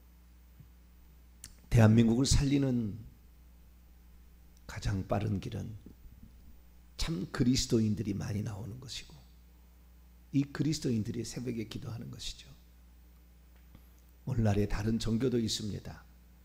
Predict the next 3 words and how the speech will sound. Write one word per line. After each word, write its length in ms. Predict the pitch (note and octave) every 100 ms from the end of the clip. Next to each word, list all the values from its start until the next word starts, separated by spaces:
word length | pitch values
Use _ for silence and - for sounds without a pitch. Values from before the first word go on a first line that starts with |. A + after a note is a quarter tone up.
| - - - - - -
그러나 200 | - G2
살아 380 | - C3+ D#3+ -
역사하시는 1120 | B2 - - B2 - A#2+ - A#2 G2 F#2+ -